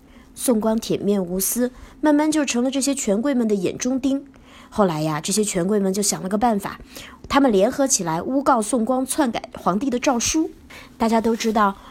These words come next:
诏书是皇帝亲手写的，这可容不得别人去改呀，改完了之后是大罪。皇上听信了这些人的话，他把宋光抓起来，押到了京都洛阳，关进了监狱。这个时候，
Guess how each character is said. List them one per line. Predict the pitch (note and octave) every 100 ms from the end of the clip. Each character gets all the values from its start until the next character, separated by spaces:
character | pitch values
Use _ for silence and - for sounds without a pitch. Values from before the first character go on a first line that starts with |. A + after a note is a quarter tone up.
| - -
诏 | D#4 B3
书 | - C#4
是 |
皇 | C4+ G3+ G#3
帝 | B3
亲 | - A#3+
手 | A3+ F3+
写 | F#3 F#3+ -
的， | B2 - - - -
这 | D4+
可 | A#3
容 | G3 F#3+
不 | A#3
得 | A3 G3+
别 | F#3+
人 | G#3
去 | - G#3
改 | E3+ - -
呀， | D3+ - - -
改 | A3 F#3+
完 | F3+ G#3
了 |
之 | G#3 A3
后 | A3+
是 | G3+ G#3
大 | A3+ E3+
罪。 | - F3+ - - - - - - -
皇 | A3 G#3+
上 | B3 A3+
听 | B3+ B3
信 | C#4 A3
了 |
这 | G3+
些 | F#3 G3
人 | F3
的 | F3
话， | - F#3 - - - - -
他 | A#3
把 | G3+
宋 | F#3 B3+ A3+
光 | A#3+ A#3+
抓 | B3 B3+
起 | - F3
来， | D#3 E3+ - - -
押 | B3+
到 | C4 B3
了 | A3
京 | C#4 C#4
都 | C#4+ C#4+
洛 | D4 A3
阳， | E3+ C#3+ G3 - -
关 | B3 A#3
进 | B3
了 | G3+
监 | G3 B3 B3+
狱。 | A#3 - -
这 | - B3
个 | G3+
时 | F#3
候， | F3+ F#3+